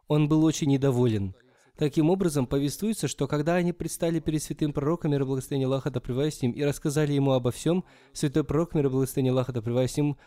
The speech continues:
был очень недоволен и сказал: «Я не давал тебе сражения сражаться в священном месте». Также написано, что святой пророк, мир и благословение Аллаха да пребывает с ним, отказался принимать трофеи.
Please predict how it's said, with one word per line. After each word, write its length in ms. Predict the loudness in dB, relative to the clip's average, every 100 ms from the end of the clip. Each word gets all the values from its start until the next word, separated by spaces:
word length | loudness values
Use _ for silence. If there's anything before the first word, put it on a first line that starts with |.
| _ -2
был 160 | 2
очень 260 | 2 2 2
недоволен 480 | 2 4 4 4 4
и 80 | 2
сказал: 560 | 2 0 2 0 -2 -10 _ _ _ _ _ _ _ _ -2
«Я 160 | 2
не 120 | 4 4
давал 340 | 4 4 4
тебе 320 | 2 2 2
сражения 720 | 4 2 2 4 4 4 4 2
сражаться 580 | 0 2 2 2 0
в 60 | -2
священном 520 | 0 -2 2 4 4
месте». 600 | 4 2 -2 -6 -6 -6 -14 _ _ _ _ _ _ _ _ _ _ _ _ -2
Также 280 | 0 4 4
написано, 540 | 4 0 -2 2 0
что 180 | 0 -2
святой 320 | 0 2 0
пророк, 380 | 2 2 2 2
мир 100 | 2
и 60 |
благословение 460 | 2 0 0 0 2
Аллаха 200 | 0 -2
да 100 | -6
пребывает 320 | -2 0 0
с 80 | 0
ним, 120 | -2
отказался 580 | -2 0 0 2 2 0
принимать 480 | 0 2 4 2 2
трофеи. 720 | -2 0 0 0 -2 -6